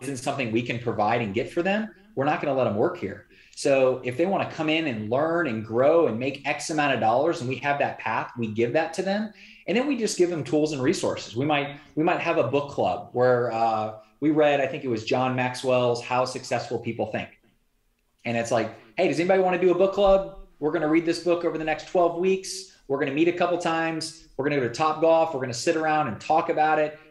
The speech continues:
eat some hors d'oeuvres, hit some golf balls. Like, what'd you learn and how are you gonna apply it at home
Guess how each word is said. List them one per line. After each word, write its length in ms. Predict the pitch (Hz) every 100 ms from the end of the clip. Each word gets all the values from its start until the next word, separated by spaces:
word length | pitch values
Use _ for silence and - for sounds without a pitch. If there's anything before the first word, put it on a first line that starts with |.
| -
eat 160 | 156
some 120 | 160 151
hors 160 | 143
d'oeuvres, 340 | 147 147 147 -
hit 140 | 160
some 200 | - 147
golf 260 | 139 139 143
balls. 200 | 139 127
Like, 120 | 117
what'd 260 | 123 160 160
you 160 | 170
learn 260 | 151 160 160
and 80 | 127
how 140 | 135
are 80 | 135
you 100 | 135
gonna 200 | 135 113
apply 300 | 110 131 123
it 120 | 110
at 40 | -
home 360 | 139 196 254